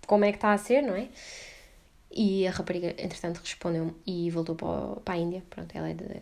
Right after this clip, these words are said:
da Índia. Voltou para a Índia, diz que foi terrível. Enfim, também, obviamente, não entrou em grandes detalhes,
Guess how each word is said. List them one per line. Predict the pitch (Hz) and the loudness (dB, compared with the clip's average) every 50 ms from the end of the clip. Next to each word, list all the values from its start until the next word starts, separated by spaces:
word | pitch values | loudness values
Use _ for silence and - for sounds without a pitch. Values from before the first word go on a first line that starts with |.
| - | -10
da | 202 180 | -10 -8
Índia. | 170 180 180 185 185 185 - - - - - - - - - - - _ - - - - - | -8 -8 -10 -12 -14 -16 -18 -20 -20 -20 -20 -20 -20 -20 -20 -20 -20 _ -20 -20 -14 -8 -2
Voltou | - 240 220 214 | 0 2 2 2
para | 214 180 | 2 2
a | |
Índia, | 180 180 185 | 0 0 0
diz | 180 190 - | 0 -2 -2
que | - | 0
foi | - 190 | -2 -2
terrível. | 180 - - - 185 185 190 185 185 - - - - - - - | -2 -2 -4 -2 -2 -2 -2 -4 -6 -8 -14 -20 -20 -18 -10 -6
Enfim, | - 185 - - - - - - - - - | -6 -6 -6 -8 -12 -12 -14 -20 -20 -16 -8
também, | - 190 180 175 180 170 170 - - | -4 -2 0 0 -2 -2 -4 0 0
obviamente, | 202 190 196 202 196 196 | 0 2 4 2 4 4
não | 196 | 4
entrou | 196 202 - 214 | 2 2 2 4
em | 214 | 4
grandes | 208 214 214 214 214 - | 4 6 4 4 2 2
detalhes, | - - 208 208 208 208 - - | 2 4 4 4 4 0 -4 -10